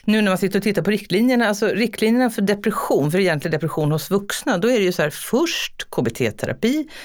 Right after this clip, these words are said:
eller I P T-terapi och sen medicin. Det är den ordningen. Och jag vet inte om någon mät-, alltså, vi vet, vi vet exakt hur mycket som skrivs ut av, av, eh, medicin, men vi vet inte hur mycket psykoterapi folk får.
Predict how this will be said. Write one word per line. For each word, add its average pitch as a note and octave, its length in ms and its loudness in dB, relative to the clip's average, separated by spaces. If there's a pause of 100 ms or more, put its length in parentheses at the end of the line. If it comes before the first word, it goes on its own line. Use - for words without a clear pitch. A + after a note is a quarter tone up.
(100)
eller C3+ 200 2
I B2 180 -2
P A#2 140 -6
T-terapi C#3 720 0
och F#3 80 0
sen B2 320 0
medicin. - 520 -2 (380)
Det B3 140 2
är G#3+ 40 2
den B2+ 240 2
ordningen. E3+ 720 0 (120)
Och G3+ 100 2
jag G3+ 120 4
vet B3 140 -2
inte B3 160 2
om F#3+ 120 4
någon E3 300 2
mät-, C4 420 -2
alltså, G#3 160 2 (240)
vi A3 120 2
vet, F#3 300 2
vi A3+ 100 0
vet D4+ 180 0
exakt B3+ 300 -2
hur A#3 40 4
mycket G3 160 0
som E3+ 120 2
skrivs D3 280 -2
ut C3 180 0
av, B2+ 220 2 (240)
av, A2+ 400 0
eh, D2+ 220 0 (360)
medicin, D#3+ 500 -2
men F3 120 2
vi F3 60 0
vet E3 200 0
inte C3 200 0
hur G3 100 2
mycket B3 340 -2
psykoterapi G3 600 -4
folk - 260 -6
får. - 160 -2